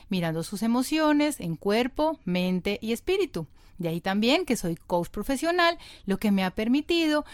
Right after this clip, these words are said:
hacer una valoración completa de la familia y ayudarlos en este maravilloso proceso que es la crianza.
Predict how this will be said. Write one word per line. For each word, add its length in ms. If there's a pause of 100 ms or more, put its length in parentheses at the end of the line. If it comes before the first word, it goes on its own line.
(160)
hacer 400
una 240
valoración 500
completa 480
de 120
la 120
familia 540
y 140
ayudarlos 580
en 240
este 260
maravilloso 560
proceso 540
que 240
es 80
la 140
crianza. 480